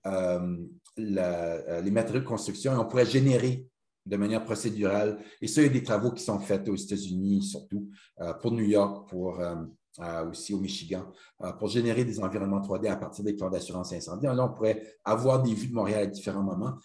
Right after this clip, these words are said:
Et pour cette période-là, là, c'est plus facile d'avoir des photos qu'on peut ajouter, euh, et intégrer pour avoir des vues de, des, des, euh,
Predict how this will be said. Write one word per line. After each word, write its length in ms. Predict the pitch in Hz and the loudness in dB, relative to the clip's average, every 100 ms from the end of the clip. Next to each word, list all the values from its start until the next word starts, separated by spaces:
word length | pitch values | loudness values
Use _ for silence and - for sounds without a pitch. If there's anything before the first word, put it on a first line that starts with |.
| - - _ - | -20 -20 _ 0
Et 100 | 185 | 2
pour 140 | - 175 | 2 2
cette 280 | 165 156 - | 2 2 4
période-là, 680 | 131 131 120 123 151 170 | 6 6 4 4 4 6
là, 260 | 143 165 175 | 8 6 4
c'est 160 | - | 0
plus 120 | 135 - | -4 -2
facile 300 | 120 - 139 | -2 2 2
d'avoir 280 | 113 127 | 4 4
des 80 | 123 | 0
photos 600 | 107 113 - 123 127 127 | 0 0 4 4 4 2
qu'on 140 | 120 101 | 2 0
peut 480 | 117 113 113 110 101 | 4 4 6 4 2
ajouter, 600 | 92 90 92 - 101 101 - - _ - | -2 -6 -8 2 2 2 -10 -20 _ -6
euh, 420 | 87 85 82 82 95 | -2 0 0 0 0
et 140 | 104 | 0
intégrer 300 | 101 95 107 | 0 0 0
pour 140 | 110 | 2
avoir 220 | 98 110 104 | 2 2 2
des 120 | 101 | 0
vues 200 | 95 107 | -2 0
de, 160 | 107 | 2
des, 280 | 92 95 98 | 2 0 -2
des, 420 | 92 90 90 85 | -4 -6 -6 -4
euh, 140 | 82 | -4